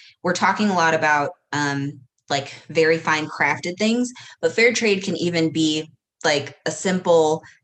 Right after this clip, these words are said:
beaded bracelet. So the beads are sourced somewhere else. They're not necessarily being handcrafted, but the work, um, that they're being provided and the relationship with an organization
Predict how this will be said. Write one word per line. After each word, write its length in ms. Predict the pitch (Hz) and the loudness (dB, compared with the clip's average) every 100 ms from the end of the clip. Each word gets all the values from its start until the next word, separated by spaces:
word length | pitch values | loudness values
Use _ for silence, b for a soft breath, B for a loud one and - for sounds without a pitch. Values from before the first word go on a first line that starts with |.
| - | -10
beaded 400 | 156 165 160 139 | -2 2 2 2
bracelet. 520 | 123 98 - - - - _ b _ | 2 0 0 -8 -12 -16 _ b _
So 140 | - | -4
the 300 | 147 147 139 - 123 - | -2 -4 -8 -14 -10 -2
beads 260 | 208 196 | 0 2
are 60 | 185 | 0
sourced 280 | - 165 165 | 2 2 2
somewhere 300 | 165 156 151 | 0 0 0
else. 200 | 151 - | -2 -2
They're 140 | 156 | -2
not 240 | 156 - - - | 0 -2 -8 -12
necessarily 480 | 151 151 160 151 151 | -10 -8 -8 -6 -8
being 240 | 139 135 - | -8 -10 -10
handcrafted, 680 | 147 143 139 135 147 160 156 B B _ | -10 -8 -6 -6 -6 -8 -8 B B _
but 120 | 156 | -10
the 120 | 156 | -8
work, 400 | 143 143 156 - - _ _ _ - | -6 -2 -2 -4 -10 _ _ _ -6
um, 600 | 147 139 131 127 127 127 - | -4 -4 -6 -6 -8 -12 -14
that 140 | 127 | -10
they're 80 | 156 | -8
being 240 | 151 143 | -6 -8
provided 580 | 139 165 190 196 196 196 - _ _ | -8 -6 -2 -2 -4 -8 -12 _ _
and 180 | 143 156 | -8 -6
the 100 | 156 | -6
relationship 920 | 147 147 151 156 - 143 - 143 127 - - | -6 -6 -6 -8 -8 -8 -8 -8 -8 -12 -20
with 220 | - 156 156 | -12 -10 -10
an 100 | 135 | -8
organization 840 | 151 139 139 135 131 - 131 110 | -8 -8 -10 -8 -8 -8 -8 -10